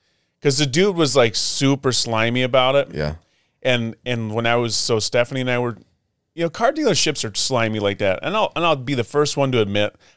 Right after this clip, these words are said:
Speaker 1: I wanna be the guy that can walk into a car dealership and talk 'em down and, you know, work the numbers and all that and have the confidence. And, like, I'm just not.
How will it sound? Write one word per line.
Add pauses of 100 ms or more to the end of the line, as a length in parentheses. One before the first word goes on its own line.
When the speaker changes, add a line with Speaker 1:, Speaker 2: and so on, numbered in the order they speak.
Speaker 1:
I
wanna
be
the
guy
that
can
walk
into
a
car
dealership (300)
and
talk
'em
down
and, (340)
you
know,
work
the
numbers
and
all
that
and
have
the
confidence.
And,
like,
I'm
just
not.